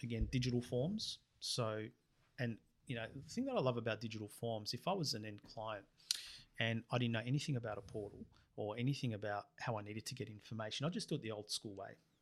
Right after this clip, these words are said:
I'd be emailing you stuff. I'd be scanning things. I'd be, you know, downloading P D F copies of documents and then just shooting them,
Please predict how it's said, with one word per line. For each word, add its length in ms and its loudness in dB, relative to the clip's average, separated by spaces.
I'd 80 -2
be 220 0
emailing 420 8
you 120 -2
stuff. 480 -6
I'd 160 -2
be 200 -6
scanning 640 8
things. 440 -2
I'd 140 -4
be, 200 -6
you 80 4
know, 120 6
downloading 520 4
P 200 0
D 140 0
F 120 -4
copies 300 -4
of 100 -8
documents 560 0
and 80 0
then 100 -4
just 160 2
shooting 380 6
them, 200 0